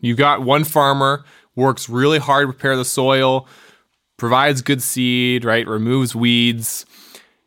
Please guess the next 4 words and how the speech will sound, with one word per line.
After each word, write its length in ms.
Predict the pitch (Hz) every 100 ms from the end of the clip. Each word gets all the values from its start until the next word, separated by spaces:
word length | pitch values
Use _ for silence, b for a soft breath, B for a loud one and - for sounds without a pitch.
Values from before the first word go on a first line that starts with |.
| _ -
and 880 | 113 113 113 113 110 110 104 - - _ _ -
it 100 | 110
doesn't 300 | 113 110 107
rain. 340 | 90 78 67